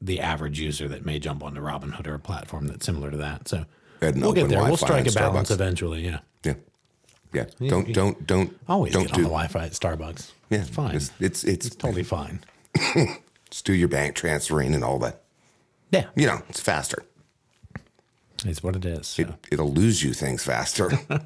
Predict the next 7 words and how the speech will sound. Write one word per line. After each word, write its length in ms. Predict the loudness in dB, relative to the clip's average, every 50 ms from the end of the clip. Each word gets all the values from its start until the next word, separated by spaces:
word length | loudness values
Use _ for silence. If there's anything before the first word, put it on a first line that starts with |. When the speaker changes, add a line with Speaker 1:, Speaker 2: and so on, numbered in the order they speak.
| -8 -10 -10 -12 -10 -12 -14 -14 -12 _ -12 -12 -12 -8 -4 -2 0 0 -2 -4 -8 -20 _ _ _ _ _ _ _ -10
Speaker 1:
It 120 | -6 -4
could 120 | -2 0 0
be 100 | 0 0
problematic, 680 | 0 0 -2 0 0 -2 -2 -4 -4 -6 -10 -12 -12 -12
yeah. 80 | -12 -12 -14 -20 -20 -20 -20 _ _ _ _ _ _ _ _ _ _ _ _ _ _ -20 -20 -20 _ -20 -20 -20 _ _ _ _ _ _ _ _ _ _ _ _ _ _ 4 4 4 4 2 2 2 0 0 -2 -4 -6 -8 -10 -14 -16 -20 -20 -20 -20 -20 _ _ _ _ _ -6
Speaker 2:
So, 260 | -2 -2 -2 -2 -2 -6 -12 -12 -6 -2
anyhow, 360 | 0 2 4 4 2 2 -2